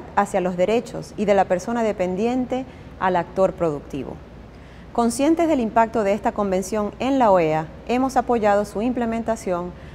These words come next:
a partir de varias iniciativas, entre las cuales me gustaría brevemente compartirles las siguientes. En primer lugar,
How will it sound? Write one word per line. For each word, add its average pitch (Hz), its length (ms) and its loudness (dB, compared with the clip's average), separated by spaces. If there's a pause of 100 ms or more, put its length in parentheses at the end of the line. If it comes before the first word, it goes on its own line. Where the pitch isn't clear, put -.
(100)
a 269 160 4
partir 262 340 2
de 226 120 4
varias 208 260 4
iniciativas, 226 760 0
entre 220 240 0
las 202 100 -2
cuales 220 380 4
me 202 80 0
gustaría 202 540 2
brevemente 240 560 2
compartirles 175 600 -2
las 185 140 -2
siguientes. 135 640 -8 (720)
En 220 100 0
primer 226 300 2
lugar, 254 400 6